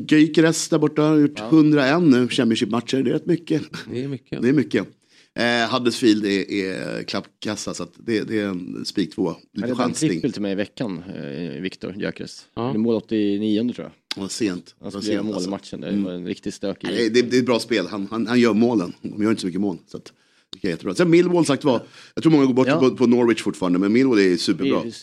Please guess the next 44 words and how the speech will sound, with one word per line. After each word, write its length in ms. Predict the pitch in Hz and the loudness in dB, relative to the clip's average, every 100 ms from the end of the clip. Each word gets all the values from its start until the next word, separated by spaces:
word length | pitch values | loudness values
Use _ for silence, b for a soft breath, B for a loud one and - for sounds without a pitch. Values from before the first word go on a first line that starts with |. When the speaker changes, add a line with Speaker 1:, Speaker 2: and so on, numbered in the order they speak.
| 120 | -8
Speaker 2:
superbra. 300 | - 120 143 | -2 0 4
Speaker 1:
Stabila, 360 | 123 120 107 101 | 2 2 0 0
ja, 220 | 117 82 | -4 -2
och 80 | 127 | 2
Speaker 2:
Det 60 | 147 | 4
är 40 | |
Speaker 1:
inga 100 | 131 | 6
Speaker 2:
fyra 120 | 123 | 6
Speaker 1:
mål. 180 | 117 143 | 6 6
Speaker 2:
raka 140 | 131 117 | 4 2
eller 300 | 104 - 190 | -2 -4 -8
någonting. 180 | 139 - | -8 -4
Speaker 1:
Ja, 220 | 202 175 143 | 0 0 2
och 120 | 170 | 2
ganska 180 | 175 156 | 4 6
lite 220 | 143 143 | 4 4
mål 180 | 131 123 | 2 2
i 20 | |
matcherna. 280 | 110 - 104 | 0 0 -2
Nu, 120 | 110 | 0
Speaker 2:
Ja. 80 | - | 0
Speaker 1:
nu 60 | 95 | 0
var 100 | 90 | 0
det 60 | |
tre 340 | 82 - 80 78 | -2 -4 -6 -4
senaste 360 | 87 85 85 | -6 -6 -6
eller 40 | 78 | -10
någonting, 220 | 76 82 | -8 -8
men 80 | 85 b b b - | -8 b b b 0
jag 100 | 110 | 2
gillar 180 | 110 107 | 4 2
dem. 160 | 80 | -2
Det 80 | 92 | -4
är 40 | |
liksom 280 | 104 87 92 | -4 -4 -4
ett 200 | 98 - | -4 -6
noll 200 | 92 85 | -6 -4
eller 100 | 76 | -6
ett 160 | 76 - | -8 -10
ett, 200 | 82 - | -12 -10
så 80 | - | -12
att 180 | - | -6
ett 160 | 135 - | -6 0
kryss 280 | - 131 | 0 0